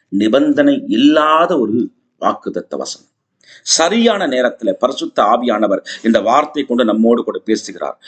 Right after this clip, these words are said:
அந்த வாக்குத்தத்தத்தை, அந்த வார்த்தை ஆவியானவர் நம்மோடு கூட சரியான நேரத்துல பேசும் பொழுது அது நமக்குத்தான் வருகிறது. அதை அப்படியே விசுவாசித்த, "ஆண்டவரே, உம்முடைய வார்த்தையின்படியே எனக்கு ஆக கடவுது. ஆண்டவரே, உம்முடைய சித்தத்தின்படியே எனக்கு ஆக கடவுது.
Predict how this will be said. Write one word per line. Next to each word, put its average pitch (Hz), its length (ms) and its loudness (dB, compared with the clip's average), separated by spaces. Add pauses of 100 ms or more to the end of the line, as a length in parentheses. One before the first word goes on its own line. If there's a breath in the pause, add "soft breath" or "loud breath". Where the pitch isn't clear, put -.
(160 loud breath)
அந்த 110 280 2
வாக்குத்தத்தத்தை, - 840 0
அந்த 110 180 0
வார்த்தை 160 500 0
ஆவியானவர் 151 680 2
நம்மோடு 160 440 2
கூட - 240 2 (120)
சரியான 226 640 0
நேரத்துல 160 400 2
பேசும் 143 460 0
பொழுது 104 320 0 (200 loud breath)
அது 110 200 0
நமக்குத்தான் 143 640 0
வருகிறது. 101 380 0
அதை 107 120 2
அப்படியே 170 580 4
விசுவாசித்த, 147 600 0
"ஆண்டவரே, 131 600 4 (280 loud breath)
உம்முடைய 98 260 0
வார்த்தையின்படியே 143 1000 2
எனக்கு 131 300 0
ஆக 101 280 -2
கடவுது. - 400 -8 (480 loud breath)
ஆண்டவரே, 156 460 2
உம்முடைய 175 220 0
சித்தத்தின்படியே 170 720 2
எனக்கு 151 280 2
ஆக 123 220 0
கடவுது. 95 420 -4